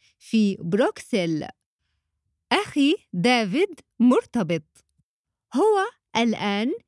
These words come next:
في علاقة، وعنده صديقة. دافيد لا يعمل حاليًا.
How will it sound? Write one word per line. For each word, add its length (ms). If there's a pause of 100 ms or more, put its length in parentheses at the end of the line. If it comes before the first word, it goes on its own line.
(120)
في 400
علاقة، 920 (680)
وعنده 920 (180)
صديقة. 800 (1400)
دافيد 760 (120)
لا 280
يعمل 460 (300)
حاليًا. 840